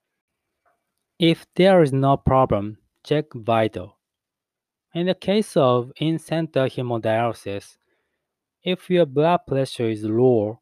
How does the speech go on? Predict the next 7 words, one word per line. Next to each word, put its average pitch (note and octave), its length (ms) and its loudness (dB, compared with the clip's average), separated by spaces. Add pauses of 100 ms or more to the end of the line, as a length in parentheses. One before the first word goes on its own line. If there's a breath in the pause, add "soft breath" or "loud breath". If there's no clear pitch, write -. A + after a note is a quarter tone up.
(100)
or C3 300 -2
you C#3 240 -4
feel D#3+ 460 -2
uncomfortable D3 920 -6
at A#2 180 -4
that A#2 140 -4 (140)
point, G#2 520 -6